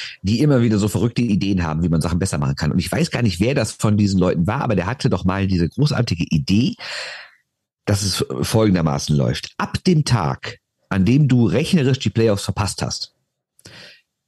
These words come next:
machst du quasi eine neue Tabelle auf. Und dann musst du Punkte holen. Das heißt also, die Mannschaft, die als allererstes die Playoffs verpasst, die dann in dem Moment wahrscheinlich letzter ist, hat schon einen Vorteil.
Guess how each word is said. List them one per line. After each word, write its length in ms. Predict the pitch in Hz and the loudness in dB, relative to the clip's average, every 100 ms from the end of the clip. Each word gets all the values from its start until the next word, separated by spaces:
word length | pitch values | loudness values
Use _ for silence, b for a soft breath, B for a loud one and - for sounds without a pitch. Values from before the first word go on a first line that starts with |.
| _ _ - | _ _ -4
machst 240 | 113 - | -2 0
du 40 | 110 | 0
quasi 220 | 107 98 | 2 2
eine 80 | 95 | 2
neue 160 | 101 | 2
Tabelle 320 | 98 87 85 | 0 0 0
auf. 300 | 65 67 - - _ _ _ _ _ | 0 -2 -6 -16 _ _ _ _ _
Und 340 | - 107 - - _ _ | 0 0 0 -8 _ _
dann 340 | - 120 151 113 | -6 -2 0 2
musst 160 | 113 | 2
du 60 | 113 | 2
Punkte 340 | 120 117 - | 2 0 2
holen. 240 | 73 67 57 _ _ _ _ _ _ _ _ B B 143 B B _ | 0 0 -2 _ _ _ _ _ _ _ _ B B -20 B B _
Das 180 | 98 120 | -2 2
heißt 260 | 156 196 | 2 0
also, 180 | - 92 | 2 2
die 160 | 90 107 | 4 4
Mannschaft, 420 | 151 190 117 - | 2 0 -2 -2
die 120 | 120 | -2
als 240 | - 101 - | -2 -4 -4
allererstes 960 | 156 220 220 190 170 - - 78 - - | -2 0 2 2 0 0 -2 -2 -2 -2
die 100 | - | 0
Playoffs 300 | 123 98 - | 2 0 0
verpasst, 640 | - - 90 - - - _ - | -2 -2 -2 -6 -10 -12 _ 0
die 140 | 95 | 2
dann 300 | 98 92 - - - - | 2 0 0 -4 -6 -2
in 180 | 98 90 | 0 2
dem 160 | 104 | 4
Moment 220 | 120 110 104 | 4 4 2
wahrscheinlich 340 | 101 110 101 | 0 0 0
letzter 360 | 123 139 - 80 | 0 -2 -4 -2
ist, 280 | 135 - - B B | -2 -4 -10 B B
hat 180 | 120 - | -8 -4
schon 220 | - 208 | 0 2
einen 80 | 95 | 2
Vorteil. 720 | - 95 80 - 67 58 | 0 0 0 -2 -2 -2